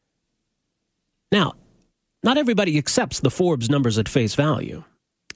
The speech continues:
And it's probably tough to get a clear picture of what the actual numbers are because the teams don't release this information.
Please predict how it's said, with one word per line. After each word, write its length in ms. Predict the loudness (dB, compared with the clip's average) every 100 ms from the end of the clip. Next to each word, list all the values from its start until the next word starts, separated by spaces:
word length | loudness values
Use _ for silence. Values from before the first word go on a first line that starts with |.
| -4
And 80 | -2
it's 140 | 0
probably 400 | 0 0 2 0
tough 240 | 0 -2 0
to 80 |
get 120 | 0 0
a 60 |
clear 240 | 0 0 2
picture 320 | 0 0 0
of 80 | 0
what 100 | 0
the 140 | 0
actual 320 | 0 0 2
numbers 300 | 2 2 2
are 320 | 2 2 0
because 420 | 0 -2 0 0 0
the 100 | -2
teams 380 | 2 2 2
don't 200 | 2 2
release 340 | 2 2 0 0
this 180 | -2 0
information. 640 | -2 -4 -6 -4 -8 -10